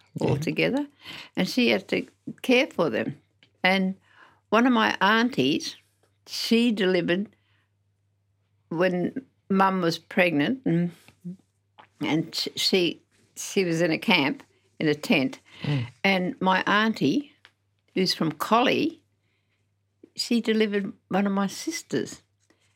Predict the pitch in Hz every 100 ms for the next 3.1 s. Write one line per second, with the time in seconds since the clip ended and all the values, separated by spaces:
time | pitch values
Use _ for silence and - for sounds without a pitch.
0 | _ _ 247 208 208 - _ _ _ -
1 | 233 233 254 247 - - 262 175 233 -
2 | - _ _ _ - - 214 220 220 196
3 | -